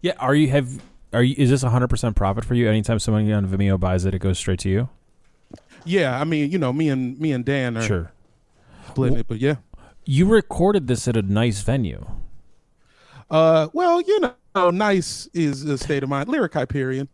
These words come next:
Speaker 1: Nice
Speaker 2: It's
Speaker 1: in
Speaker 2: pretty,
Speaker 1: terms of,
Speaker 2: it's
Speaker 1: like, alt comedy nice.
Speaker 2: Definitely. It's definitely nicer than,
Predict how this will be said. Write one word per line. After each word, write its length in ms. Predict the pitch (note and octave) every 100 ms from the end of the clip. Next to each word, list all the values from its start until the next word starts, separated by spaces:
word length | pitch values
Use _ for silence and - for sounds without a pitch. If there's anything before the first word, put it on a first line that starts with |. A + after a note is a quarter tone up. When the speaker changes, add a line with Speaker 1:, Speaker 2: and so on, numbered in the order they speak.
| -
Speaker 1:
Nice 300 | F3 G3+ G3+
Speaker 2:
It's 60 |
Speaker 1:
in 40 | F#3+
Speaker 2:
pretty, 120 | D3
Speaker 1:
terms 140 | D3 C3+
of, 60 | A#2+
Speaker 2:
it's 80 |
Speaker 1:
like, 260 | A#2 G#2+ - -
alt 220 | A2+ -
comedy 400 | A#2 G#2 F#2+ F2
nice. 400 | D#2+ A#1+ - - - - - - -
Speaker 2:
Definitely. 460 | D4+ A#3 C#3 A2+ A2 -
It's 180 | G#3
definitely 340 | - B3+ A3 F3+
nicer 540 | E3+ E3 D#3+ D#3 C#3
than, 540 | B2 C#3 C3 A#2+ A2+